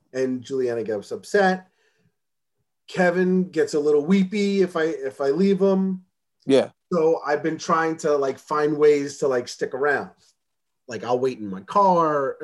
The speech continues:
Speaker 1: you know, it, like, outside. Like, I'll wait in my car outside.
Speaker 2: Yeah.
Speaker 1: And then when Kevin, when Kevin had to try out for the traveling team. Um, and again, he's,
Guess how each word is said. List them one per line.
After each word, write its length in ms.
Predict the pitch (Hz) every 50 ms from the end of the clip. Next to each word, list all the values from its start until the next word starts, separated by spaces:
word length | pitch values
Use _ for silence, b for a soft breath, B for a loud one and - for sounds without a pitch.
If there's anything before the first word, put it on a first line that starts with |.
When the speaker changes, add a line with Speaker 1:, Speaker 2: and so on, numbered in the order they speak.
| 143 127
Speaker 1:
you 120 | 143 135 117
know, 240 | 107 107 107 110 -
it, 200 | 127 123 117 - _ _ _ _ _
like, 160 | 110 104 - -
outside. 460 | 131 139 139 - - 117 92 90 90
Like, 140 | 92 104 95
I'll 120 | 107 113
wait 120 | 117 120 117
in 80 | 107
my 100 | 110 110
car 220 | 104 - 170 156 147
outside. 640 | 156 175 185 185 180 - - 175 165 160 160 160 160 b b b b
Speaker 2:
Yeah. 320 | - 254 127 131 120 98 - - _ _
Speaker 1:
And 100 | 156 147
then 140 | 143 147 143
when 180 | 139 135 131
Kevin, 680 | 123 - - - 156 156 160 185 196 202 214 214 214 208 _ _ _ _ _ _ _ _ _ _ _ _ _ _ _ _ _ _ _ _ _
when 180 | _ 127 123 117
Kevin 340 | - - 147 143 156 180 180
had 280 | 151 170 165 160 156 -
to 300 | - 160 151 143 135 123
try 480 | - - - - 147 147 143 143 139
out 420 | 139 151 151 135 117 104 92 - _ _ _ _ _ _ _ _ _ _ _ _
for 720 | _ _ - - 143 135 131 127 123 123 120 117 117 - - _ _ -
the 60 | 107
traveling 580 | 95 - - 165 170 180 180 160 135 120 110 104
team. 420 | - - 104 92 87 85 92 107 - _ _ _ _ _ _ _ _ _ _ _ _ _ _ _ _ _ _ _ _ _ _ _ _ _ _ _ _
Um, 340 | 117 117 113 113 113 110 -
and 120 | - 135
again, 200 | 143 139 165 147
he's, 480 | 113 104 160 165 170 160 139 - - -